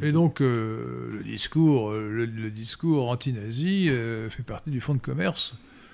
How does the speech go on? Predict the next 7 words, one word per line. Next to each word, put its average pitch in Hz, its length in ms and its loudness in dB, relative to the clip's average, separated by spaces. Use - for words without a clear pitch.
idéologique, 131 720 2
euh, 107 200 2
du 110 140 -2
pouvoir 131 380 0
poutinien. 120 440 -2
Alors, 113 240 -4
euh, - 480 -12